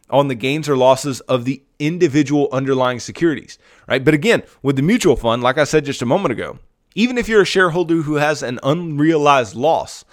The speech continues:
on the overall mutual fund investment, you may still, uh, have capital gains that have to be paid or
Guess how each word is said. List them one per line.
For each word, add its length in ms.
on 240
the 140
overall 560
mutual 400
fund 240
investment, 560
you 180
may 220
still, 560
uh, 160
have 340
capital 400
gains 400
that 180
have 300
to 80
be 160
paid 380
or 340